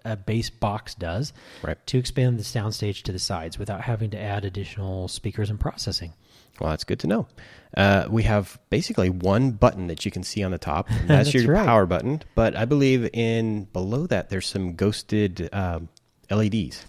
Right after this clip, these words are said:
Speaker 1: That's very true. Now, you should also note that on either side of the subwoofer, there are two little, well, three little dots on each side.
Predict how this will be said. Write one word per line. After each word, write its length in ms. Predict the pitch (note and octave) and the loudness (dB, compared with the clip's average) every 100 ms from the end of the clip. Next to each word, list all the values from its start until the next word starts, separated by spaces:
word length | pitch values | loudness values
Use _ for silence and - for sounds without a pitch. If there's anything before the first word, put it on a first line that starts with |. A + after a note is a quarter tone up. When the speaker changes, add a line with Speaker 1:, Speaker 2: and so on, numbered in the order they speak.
| - | -4
Speaker 1:
That's 140 | D3+ | -2
very 220 | - E3 | 0 -2
true. 340 | D#3 - F3+ G2+ | -2 -2 0 0
Now, 200 | G#2+ G#2+ | -2 -4
you 180 | C#3 | -6
should 160 | B2+ C3 | -4 -4
also 340 | C3 - C3 | -4 -2 -2
note 360 | A2 G#2+ A2 G#2+ | 0 -2 -4 -6
that 200 | A2 - - | -8 -8 -8
on 180 | A2 G#2 | -8 -4
either 260 | C3 B2+ | -2 -2
side 240 | - A2+ G#2+ | -2 -2 -2
of 40 | |
the 60 | G#2 | -2
subwoofer, 580 | - A2+ A2 G2+ A2 G2+ | -2 0 0 -2 0 0
there 160 | G#2 | 2
are 160 | G2+ G2 | 2 0
two 260 | - A#2+ | 0 0
little, 600 | A2+ G#2+ G2+ F#2 E2+ D#2+ - _ _ _ - | 2 4 2 0 -4 -8 -14 _ _ _ -10
well, 140 | E2 | -8
three 300 | - A2+ B2 | -4 2 4
little 240 | G2+ F2+ | 4 2
dots 280 | F2+ F#2+ F#2+ | -2 -6 -6
on 80 | F#2+ | -6
each 160 | F#2 - | -6 -6
side. 280 | G2 F2 | -6 -6